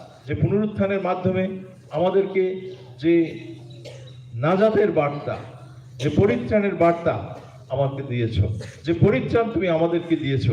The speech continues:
সেই পরিত্রাণের বার্তা যেন আমরা অন্যের কাছে তুলে ধরতে পারি, সেই আশীর্বাদ আমাদেরকে দান করো।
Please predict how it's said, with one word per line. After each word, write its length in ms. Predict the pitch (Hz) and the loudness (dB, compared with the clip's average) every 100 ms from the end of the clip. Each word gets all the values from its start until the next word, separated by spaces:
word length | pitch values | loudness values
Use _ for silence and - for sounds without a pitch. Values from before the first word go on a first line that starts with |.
| - - - - | -2 -6 -14 -4
সেই 200 | 190 208 | 0 2
পরিত্রাণের 600 | 220 247 226 240 226 202 | 4 4 2 0 0 -2
বার্তা 720 | 170 208 - 160 107 98 - - | 0 -2 0 -4 -4 -6 -14 -6
যেন 120 | 143 165 | -2 2
আমরা 240 | 160 156 | 2 2
অন্যের 400 | 139 170 180 196 | 4 2 4 0
কাছে 260 | 180 139 151 | 0 -2 -2
তুলে 180 | - 123 | 0 2
ধরতে 300 | 110 104 107 | 2 0 0
পারি, 200 | 104 95 92 - - - | -2 -4 -6 -10 -14 -10
সেই 240 | 147 139 | -4 -2
আশীর্বাদ 500 | 113 - 117 110 98 | 0 0 -2 -2 -4
আমাদেরকে 380 | 98 95 95 98 | -4 -4 -8 -10
দান 320 | 92 - - | -14 -16 -16
করো। 200 | 95 - | -16 -16